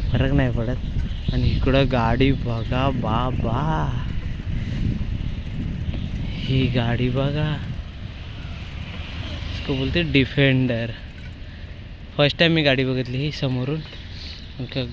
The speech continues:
गाडी वाटते यार. डि-, हां,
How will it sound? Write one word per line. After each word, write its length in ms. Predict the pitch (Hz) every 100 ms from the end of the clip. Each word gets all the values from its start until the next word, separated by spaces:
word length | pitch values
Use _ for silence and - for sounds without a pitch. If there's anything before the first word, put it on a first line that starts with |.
| -
गाडी 340 | 117 113 123
वाटते 460 | 143 120 113 - 123
यार. 180 | 120 127 - - - - - - - - - - - - - - - -
डि-, 80 | 135 127 98 - - - - - - - - -
हां, 120 | 147